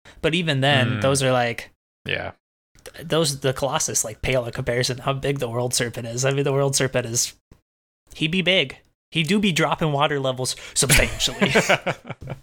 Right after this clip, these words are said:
Speaker 2: His, his voice is also, like, when I first played through God of War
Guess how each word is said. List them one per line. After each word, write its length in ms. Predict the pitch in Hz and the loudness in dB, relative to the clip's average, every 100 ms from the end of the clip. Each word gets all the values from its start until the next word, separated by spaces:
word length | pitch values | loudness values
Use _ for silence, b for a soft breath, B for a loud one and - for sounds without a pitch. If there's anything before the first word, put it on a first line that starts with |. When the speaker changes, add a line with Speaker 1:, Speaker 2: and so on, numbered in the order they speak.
| _ - - B B B B B | _ -20 -20 B B B B B
Speaker 2:
His, 280 | 190 175 - | 4 4 0
his 360 | 151 202 147 117 104 | 2 4 2 -2 0
voice 560 | 117 127 101 - - - b - | 4 4 4 2 0 -2 b 0
is 160 | 127 | 2
also, 540 | 107 110 113 110 98 92 B B | 4 4 4 4 2 0 B B
like, 200 | 131 120 | 2 2
when 180 | 127 127 | 2 4
I 100 | 139 | 4
first 380 | 165 113 120 - | 2 0 0 0
played 240 | - 123 | 2 2
through 140 | 120 120 | 2 2
God 200 | 113 117 | 4 4
of 140 | 104 | 2
War 400 | 104 107 127 - | 2 4 2 -2